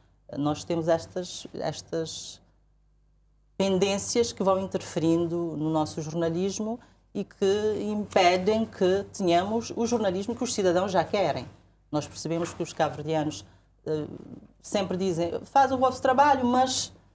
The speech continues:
isso quer dizer que é uma grande insatisfação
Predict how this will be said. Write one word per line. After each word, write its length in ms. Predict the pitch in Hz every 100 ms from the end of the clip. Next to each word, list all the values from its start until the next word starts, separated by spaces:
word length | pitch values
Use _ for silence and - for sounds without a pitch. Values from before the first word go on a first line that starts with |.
| _ -
isso 160 | -
quer 120 | 180
dizer 200 | 160 185
que 80 | 180
é 20 |
uma 140 | 165 160
grande 300 | 175 180 175
insatisfação 1000 | 175 - 170 - 170 147 - 170 170